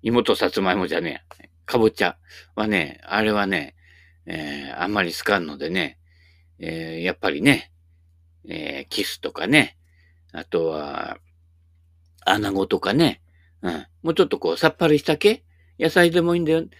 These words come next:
ただね、うーんとね、ナスとかピーマンとかね、もうちょっとこうなんか、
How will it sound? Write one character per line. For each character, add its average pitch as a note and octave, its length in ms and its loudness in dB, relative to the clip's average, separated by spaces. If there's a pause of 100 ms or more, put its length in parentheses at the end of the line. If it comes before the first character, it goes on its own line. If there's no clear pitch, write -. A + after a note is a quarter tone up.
(160)
た F#3 140 -4
だ E3+ 140 4
ね、 C#3 300 0 (720)
う A#2+ 100 -6
ー A2+ 300 0
ん G#2+ 100 -4
と A2 200 -2
ね、 G#2+ 420 -2 (1040)
ナ B2 140 -2
ス - 120 -8
と G2+ 120 4
か F#2 140 -2
ピ A#2 200 -4
ー - 20 0
マ G2 160 0
ン F2 40 -4
と E2 100 -6
か F2 160 -2
ね、 B2 260 2 (360)
も E3+ 80 -2
う - 20 -12
ち - 80 0
ょ - 20 2
っ - 40 0
と - 100 0
こ F2 180 2
う F2 40 2
な E2 120 -2
ん D2+ 40 -12
か、 - 240 -10